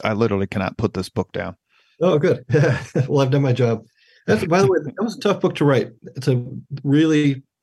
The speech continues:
Speaker 2: it, there's, it was such a, that was a weird time in history as far as there, people were not nice to each other.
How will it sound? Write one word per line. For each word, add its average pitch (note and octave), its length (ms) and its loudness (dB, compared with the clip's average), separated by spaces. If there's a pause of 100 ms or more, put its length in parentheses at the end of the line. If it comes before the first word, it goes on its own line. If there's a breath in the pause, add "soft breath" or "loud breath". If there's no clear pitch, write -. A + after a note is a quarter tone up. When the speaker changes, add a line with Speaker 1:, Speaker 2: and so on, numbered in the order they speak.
(140)
Speaker 2:
it, C3 260 -4
there's, C3 220 2
it - 560 -10
was C#3 120 2
such F3 220 2
a, C3 240 2 (840)
that E3+ 240 0
was B2 140 2
a G#2+ 120 0 (460)
weird C3+ 460 2
time B2+ 240 0
in A2 80 0
history B2+ 400 -2 (100)
as A#2+ 160 -4
far B2+ 240 2
as A2+ 100 2
there, B2+ 200 2
people C3+ 340 -2
were A2+ 100 4
not A2+ 220 2
nice G#2+ 240 -2
to - 80 -10
each G2 140 -6
other. A2+ 280 -8